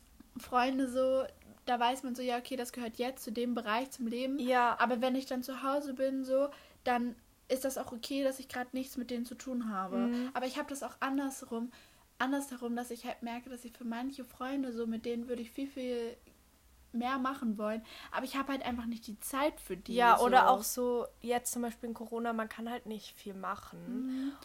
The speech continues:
Speaker 2: Und
Speaker 1: Und
Speaker 2: wenn
Speaker 1: man
Speaker 2: man dann
Speaker 1: erlebt auch nicht so
Speaker 2: ja,
Speaker 1: viel, da hat man nicht so viel
Speaker 2: also
Speaker 1: zu
Speaker 2: man
Speaker 1: erzählen.
Speaker 2: könnte ja, also so, keine Ahnung,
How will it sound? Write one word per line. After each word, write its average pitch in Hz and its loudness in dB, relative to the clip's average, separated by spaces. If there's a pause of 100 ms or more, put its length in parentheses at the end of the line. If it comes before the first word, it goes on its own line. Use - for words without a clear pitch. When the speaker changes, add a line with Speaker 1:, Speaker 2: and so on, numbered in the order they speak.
Speaker 2:
Und 226 2
Speaker 1:
Und - 4
Speaker 2:
wenn 269 8
Speaker 1:
man - 6
Speaker 2:
man 254 4
dann 240 6
Speaker 1:
erlebt 381 0
auch 226 0
nicht 214 -4
so 254 2
Speaker 2:
ja, 269 6
Speaker 1:
viel, 247 6
da 254 4
hat 262 4
man 277 0
nicht 285 -2
so 277 -10
viel 269 8
Speaker 2:
also 269 4
Speaker 1:
zu 262 0
Speaker 2:
man 269 6
Speaker 1:
erzählen. 240 -2
Speaker 2:
könnte 294 2
ja, 262 4
also 247 -2 (460)
so, 247 -2
keine 247 0
Ahnung, 240 2